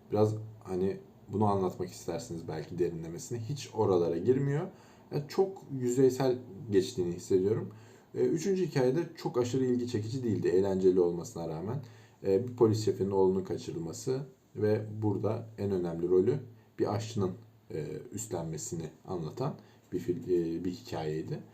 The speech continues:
Yani çok fazla farklı hikaye var ve farklı hikayelerde hepsi aynı güzellikte değil.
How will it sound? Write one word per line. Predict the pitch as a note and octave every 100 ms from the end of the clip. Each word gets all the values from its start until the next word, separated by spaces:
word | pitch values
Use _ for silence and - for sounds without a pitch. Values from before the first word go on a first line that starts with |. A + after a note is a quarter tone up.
| - - - -
Yani | D3+ F3+ F3+ - -
çok | - G3 -
fazla | C3+ A#2+ A#2+
farklı | A2 C3 - D#3+
hikaye | D3+ D3 D3
var | D3+ D#3 B2+
ve | C#3+ C#3+ -
farklı | C3 -
hikayelerde | D3 D3+ C#3+ D3 D3+ C#3+ C#3 C3
hepsi | A#2 B2 - C3 B2+ - - - _ -
aynı | G2+ A#2+ C3
güzellikte | G#2+ G#2 G2 G2+ F#2 F#2 A2
değil. | E2+ D#2+ -